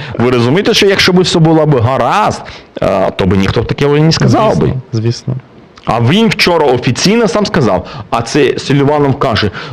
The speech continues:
Speaker 1: «У, у нас все га-, гаразд, в нашій економіці, все працює, але у нас починається», ну, як,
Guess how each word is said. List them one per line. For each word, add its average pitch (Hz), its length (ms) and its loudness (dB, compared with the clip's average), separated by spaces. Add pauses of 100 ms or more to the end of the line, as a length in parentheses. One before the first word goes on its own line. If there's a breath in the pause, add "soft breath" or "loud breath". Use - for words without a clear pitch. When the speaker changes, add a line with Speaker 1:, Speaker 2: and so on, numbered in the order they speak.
Speaker 1:
«У, - 80 -2
у 131 180 2
нас 117 220 0
все - 160 -4
га-, 104 420 -2
гаразд, 127 500 -2
в 139 100 0
нашій 127 300 0
економіці, 120 680 0
все 101 240 -2
працює, 107 640 0 (320 loud breath)
але 123 220 0
у 127 80 2
нас 127 180 0
починається», 143 800 0
ну, 143 80 0
як, 120 140 0